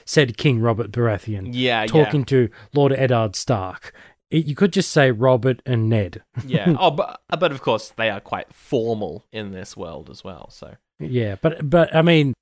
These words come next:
Speaker 1: how are you going, "Lord Eddard Stark," said Robert Keegan Baratheon? "I'm good, Robert Baratheon," said
Speaker 2: <laughs>
Speaker 1: Eddard Stark, you know?
Speaker 2: Yeah. Well, at least that's better than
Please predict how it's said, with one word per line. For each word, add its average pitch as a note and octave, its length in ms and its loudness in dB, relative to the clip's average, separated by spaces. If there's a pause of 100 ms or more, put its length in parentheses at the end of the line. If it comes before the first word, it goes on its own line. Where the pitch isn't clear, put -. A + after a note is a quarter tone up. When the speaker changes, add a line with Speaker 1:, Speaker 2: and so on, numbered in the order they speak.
(140)
Speaker 1:
how F#3+ 280 2
are C#3+ 40 4
you B2 180 0
going, A2+ 460 4 (240)
"Lord B2+ 420 2 (800)
Eddard A#2 380 0
Stark," G2 500 -4 (640)
said A#2 420 2 (300)
Robert C3 500 -2
Keegan C3 300 -4
Baratheon? B2+ 520 4
"I'm C#3+ 140 2
good, D#3 220 4
Robert C3+ 240 4
Baratheon," C3 420 2
said C3+ 400 2
Speaker 2:
<laughs> - 60 -14
Speaker 1:
Eddard B2+ 340 4
Stark, C3+ 440 2
you D3 160 2
know? C#3 80 -2 (360)
Speaker 2:
Yeah. A2+ 360 0 (280)
Well, E3 160 2
at F3+ 120 4
least A3+ 260 -2
that's C4 280 0
better F3+ 460 4
than D3 640 0